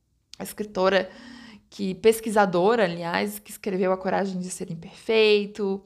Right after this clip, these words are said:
A Coragem de Liderar, que tem um dos ted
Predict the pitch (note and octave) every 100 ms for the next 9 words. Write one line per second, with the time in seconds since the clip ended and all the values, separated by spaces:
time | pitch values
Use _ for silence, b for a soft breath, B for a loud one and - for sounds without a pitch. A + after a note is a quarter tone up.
0 | B B B B - F3+ F3+ F3+ G#3+ F#3+
1 | F#3 E3 F3+ E3+ F3+ F3+ G3 G3+ G3 F#3
2 | F#3 G3 - - G#3 A3 G3+ G3+ A3+ F#3+